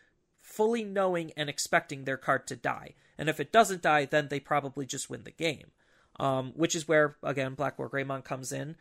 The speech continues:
because, uh, he's not dealing a lot of damage, but he is controlling the field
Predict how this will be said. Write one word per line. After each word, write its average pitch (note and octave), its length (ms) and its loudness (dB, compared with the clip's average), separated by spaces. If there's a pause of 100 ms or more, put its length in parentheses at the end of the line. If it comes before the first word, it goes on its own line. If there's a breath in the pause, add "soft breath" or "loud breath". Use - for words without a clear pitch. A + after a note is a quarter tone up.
(240 soft breath)
because, C#3+ 840 0 (320)
uh, C2 300 2
he's - 280 -6
not C4+ 180 0
dealing G#3+ 260 -2
a E3 60 -2
lot D#3 160 2
of B2 100 -12
damage, B2+ 540 -2 (540)
but D#3+ 340 8
he D#3 320 -10
is G3+ 340 2
controlling F3 540 -2
the D3 80 -6
field C#3+ 440 -2